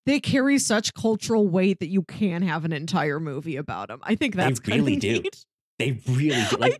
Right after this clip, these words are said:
Speaker 2: they're, like, they're
Speaker 1: I
Speaker 2: still making them. They're still popular. They're still, like, super expensive. Uh, yeah,
Speaker 1: Mm-hmm.
Speaker 2: they're, yeah. N-,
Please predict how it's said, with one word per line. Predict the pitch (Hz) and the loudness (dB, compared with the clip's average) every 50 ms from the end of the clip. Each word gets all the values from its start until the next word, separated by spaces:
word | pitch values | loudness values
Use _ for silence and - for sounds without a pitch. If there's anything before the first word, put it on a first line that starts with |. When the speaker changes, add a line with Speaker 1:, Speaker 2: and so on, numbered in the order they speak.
| _ - | _ -2
Speaker 2:
they're, | 170 180 180 - - | 0 0 0 -4 -6
like, | 117 123 131 127 | -4 -4 0 4
they're | - - | 4 4
Speaker 1:
I | 392 | 4
Speaker 2:
still | - - - 214 214 | 4 2 2 0 0
making | 156 117 113 135 170 170 233 208 | 2 0 0 0 0 0 0 0
them. | 208 214 220 196 180 | 0 0 -2 -2 -2
They're | 131 131 | -4 -2
still | 131 - - 127 101 92 95 _ _ _ _ _ _ - | -2 -2 -4 -4 -4 -4 -10 _ _ _ _ _ _ -8
popular. | - - - 147 143 175 175 202 196 190 196 196 190 | -8 -4 -2 -2 -2 -2 0 0 0 2 2 0 -2
They're | 185 - 117 113 | -2 -2 -2 -2
still, | 113 - - 147 120 | -2 -2 -2 -2 -2
like, | 92 - | -2 -4
super | - - - - 208 220 - 160 135 | -6 -4 0 2 2 2 2 0 -2
expensive. | 123 - 123 - 117 117 113 - 127 113 113 110 110 - _ _ _ _ _ _ _ _ - | -2 -2 -4 -4 -2 -2 0 0 0 0 0 -2 -4 -8 _ _ _ _ _ _ _ _ -2
Uh, | 190 - - 370 320 254 214 240 277 | -2 0 0 0 0 0 0 0 0
yeah, | 285 254 185 156 | 0 0 0 -2
Speaker 1:
Mm-hmm. | 139 - - | -4 -8 -6
Speaker 2:
they're, | - 110 110 107 95 90 92 - _ - | -4 -2 -2 -2 -4 -6 -10 -12 _ -6
yeah. | 110 104 98 - - _ _ - _ _ _ - - - _ _ _ _ _ _ _ - | -4 -4 -4 -6 -10 _ _ -20 _ _ _ -20 -20 -20 _ _ _ _ _ _ _ -6
N-, | 110 92 - | -6 -6 -6